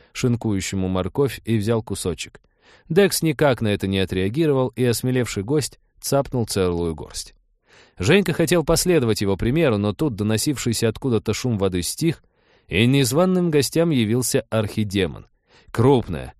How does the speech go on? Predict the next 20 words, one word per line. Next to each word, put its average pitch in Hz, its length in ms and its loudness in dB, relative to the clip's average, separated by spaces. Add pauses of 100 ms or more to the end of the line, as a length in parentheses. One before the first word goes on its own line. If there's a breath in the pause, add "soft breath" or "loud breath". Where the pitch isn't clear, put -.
обрюзгшая 117 760 2
тетка 120 460 0
с - 120 -6
носом 107 360 -2
сливой, 107 480 0
подбородком 104 680 0
картошкой 113 720 -2
и 147 120 -4
помидорами 104 720 0
щек. - 420 -8 (500 loud breath)
В 82 100 -4
глубине 151 380 2
этого 143 240 2
салата 127 680 2 (180)
недобро 120 640 2
поблескивали 104 760 0
черные, 120 580 0
чуть - 240 -4
выпученные 90 640 -4
глаза. 85 420 -4